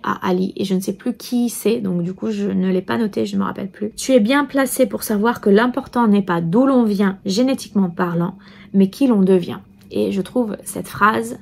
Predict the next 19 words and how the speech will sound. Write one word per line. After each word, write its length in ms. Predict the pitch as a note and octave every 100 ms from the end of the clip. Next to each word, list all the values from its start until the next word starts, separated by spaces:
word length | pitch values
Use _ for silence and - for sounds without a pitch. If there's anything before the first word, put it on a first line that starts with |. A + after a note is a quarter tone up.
| -
terriblement 600 | C4 A#3+ G3+ G3 G#3 - -
belle. 460 | F3 E3 E3 - - - -
Mes 140 | G#3+
trois 220 | A3 D#4+
prochaines 380 | E4 C#4+ C4+ B3
lectures 520 | A3+ - - B3 B3 - - - -
sont 320 | - - A#3+ A#3
vraiment 460 | - G#3+ A3+ A3 A3+
d'excellentes 880 | F#3+ G3 C#4 - - A3 G#3+ G3+ -
lectures. 720 | F#3+ F#3+ - - G3+ A3+ -
J'ai 380 | G3 F3+ A#3 A#3+
parmi 760 | A#3+ - B3+ A#3+ A#3+ B3+ C4 B3
ces 480 | - A3+ G#3+ - F3+ - -
trois 220 | - A#3+
lectures 580 | A3+ A3+ - A3+ A3 -
deux 200 | F#3+ C#4
coups 220 | C#4+ B3
de 40 | -
cœur, 360 | G#3 G3 -